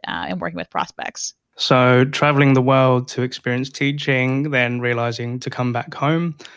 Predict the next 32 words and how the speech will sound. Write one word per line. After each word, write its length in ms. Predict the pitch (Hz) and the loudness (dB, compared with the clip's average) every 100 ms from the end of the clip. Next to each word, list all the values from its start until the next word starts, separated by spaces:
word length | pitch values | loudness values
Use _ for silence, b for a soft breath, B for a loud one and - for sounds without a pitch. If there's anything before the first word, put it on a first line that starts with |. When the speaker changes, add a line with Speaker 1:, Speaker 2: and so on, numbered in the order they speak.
| B B - | B B -2
Speaker 2:
working 320 | 123 120 120 | 0 0 -2
with 160 | 113 - | -2 -2
TransitScreen, 1080 | 139 127 131 147 - 127 120 117 117 143 147 | 0 0 -2 -4 -2 0 0 -2 -4 -6 -2
um, 540 | 120 117 113 117 139 - | 0 0 -2 -4 -8 -12
having 380 | 151 139 127 123 | -6 -2 0 0
that 160 | 123 127 | 0 -2
experience 480 | 143 - 120 127 - | -6 -2 -2 -2 -4
of, 100 | 120 | -6
like, 220 | 123 143 | -6 -4
booking 340 | 123 - 127 | -6 -4 -6
meetings 640 | 123 120 - 123 120 117 113 | -4 -6 -6 -4 -4 -4 -4
and 120 | 113 | -4
then 100 | 117 | -4
actually 240 | 120 - | -6 -6
going 240 | - 120 120 | -2 0 0
into 180 | 117 - | -2 -4
the 80 | |
actual 280 | 120 143 131 | -4 -2 -2
of 100 | 113 | -4
closing 420 | - 123 117 117 | 0 0 0 -2
deals, 480 | 110 151 156 151 143 B B B B B _ | 2 4 6 4 2 B B B B B _
coming 240 | - 127 123 | 0 4 4
across 320 | 110 127 - | 2 0 0
this 140 | 120 | -4
cool 280 | - 160 147 | 0 2 2
technology 600 | - 135 143 135 127 120 | 2 0 2 4 4 2
called 320 | 113 120 113 | 0 -4 -4
Gong, 340 | - 139 131 123 | 0 2 2 0
which 180 | 127 - | -4 -2
gave 220 | 123 117 | -2 -2
you 80 | 113 | -2
that 260 | 113 113 | -4 -6